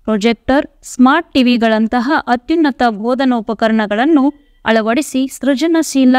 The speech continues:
ಹಾಗೂ ಅನುಭವಿ ಶಿಕ್ಷಕರಿಂದ ಬೋಧನೆ ಮಾಡಲಾಗುತ್ತಿದೆ.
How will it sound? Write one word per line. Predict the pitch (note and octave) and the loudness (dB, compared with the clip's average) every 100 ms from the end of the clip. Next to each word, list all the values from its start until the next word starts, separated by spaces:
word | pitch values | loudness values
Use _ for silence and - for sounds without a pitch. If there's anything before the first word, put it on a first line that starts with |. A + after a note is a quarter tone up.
| C4 A3+ | 0 -2
ಹಾಗೂ | G#3+ G#3 G3+ | -4 -2 -4
ಅನುಭವಿ | - B3 D4+ D4 E4 | 0 0 2 0 0
ಶಿಕ್ಷಕರಿಂದ | C#4+ B3 - G3+ - A3 D#4+ C4+ C#4 _ _ - | -2 -4 -4 -4 -2 0 2 2 -2 _ _ -6
ಬೋಧನೆ | A3 A#3+ C4 D4+ C4 | 0 2 4 4 4
ಮಾಡಲಾಗುತ್ತಿದೆ. | A#3 A3 G#3 A#3 A#3 A3+ - A3 G3 | 4 2 0 0 0 -2 -4 -6 -6